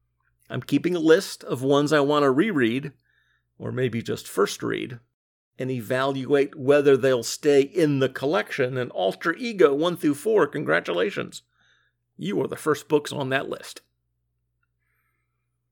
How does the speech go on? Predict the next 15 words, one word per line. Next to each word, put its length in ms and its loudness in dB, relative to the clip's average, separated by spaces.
And 380 2
eleven 760 4
issues 640 -2
featuring 460 -4
a 60 2
character 500 4
that 200 4
I 40 6
used 480 -2
to 60 2
love, 640 0
that 120 4
I 60 -4
think 320 0
was 220 0